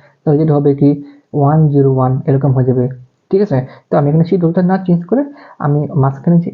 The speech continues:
একটা ছিল একটাকে শূন্য বানিয়ে দিলাম। তো শূন্য বানিয়ে দেওয়ার পর আমি save আর এক্স এ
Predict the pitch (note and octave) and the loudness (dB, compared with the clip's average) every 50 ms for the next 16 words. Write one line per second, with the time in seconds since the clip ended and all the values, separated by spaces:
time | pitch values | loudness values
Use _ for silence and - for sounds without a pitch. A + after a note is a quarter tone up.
0 | - E3 - - - E3 - A3 B3+ A#3 G3+ E3 - D3 D3+ C#3+ - F3+ E3+ E3 | -4 -4 -4 -4 -6 -4 -4 -4 -4 -2 -4 -2 -2 -2 -2 0 0 2 2 2
1 | D3+ D3 C#3+ C#3 C3+ C#3 B2+ B2+ B2 B2+ - - - - - _ - C#3 C3+ - | 2 0 0 0 0 -2 -2 -4 -6 -8 -10 -12 -20 -20 -14 _ -6 -4 -2 0
2 | F3+ F#3 F#3 F3+ F#3 F3+ F#3 F3+ F3+ F3 F3 E3+ F3 G3 C#4 C#4+ - - _ _ | 0 0 2 2 2 2 2 2 2 0 0 0 0 -2 -2 -4 -6 -20 _ _
3 | _ - - - - - C3+ C3+ F3 B3 - - - - _ _ _ _ - F3+ | _ -20 -20 -14 -6 -4 -2 0 0 -2 -4 -8 -20 -20 _ _ _ _ -2 0
4 | A#3 A#3 - - - D#3 D3+ C#3+ C#3 - - B3+ | 0 -2 -4 -6 -4 -2 -2 -4 -4 -6 -6 -6